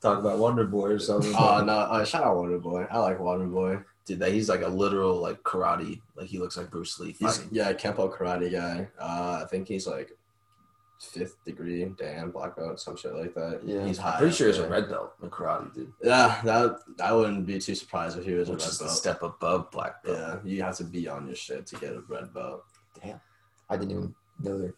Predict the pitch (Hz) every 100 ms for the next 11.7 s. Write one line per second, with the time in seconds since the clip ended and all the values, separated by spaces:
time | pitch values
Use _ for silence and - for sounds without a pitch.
0 | _ - 110 107 98 87 87 85 92 95
1 | 92 90 92 - _ _ _ - _ _
2 | 110 107 95 90 - - 95 92 85 87
3 | - 104 - - - 143 143 175 135 107
4 | - 98 98 95 95 87 92 92 95 -
5 | _ _ _ - - - 101 98 90 104
6 | 104 95 90 - _ _ - - 107 -
7 | 95 92 92 95 - 92 85 - 92 -
8 | - 85 - 87 87 82 92 87 87 85
9 | 85 85 82 85 85 85 - - - 110
10 | 101 92 92 92 87 87 85 87 87 87
11 | 90 92 - 82 87 85 85